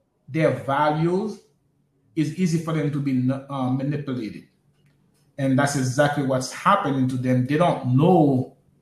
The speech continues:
their values. They don't know, they, you know, anyone could say they're a Christian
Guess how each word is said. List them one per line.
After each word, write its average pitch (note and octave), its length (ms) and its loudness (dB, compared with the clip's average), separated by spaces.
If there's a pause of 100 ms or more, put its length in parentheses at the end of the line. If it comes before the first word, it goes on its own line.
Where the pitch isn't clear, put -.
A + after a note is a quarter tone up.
(240)
their C3 260 2
values. C3+ 560 2
They C#3+ 100 -2
don't B2+ 260 2
know, C#3 480 2
they, C#3+ 220 -2 (180)
you E3+ 120 2
know, C#3+ 300 2 (320)
anyone G#3+ 380 8
could E3+ 120 4
say E3 100 0
they're D3 280 4
a - 40 -8
Christian G#2+ 500 -6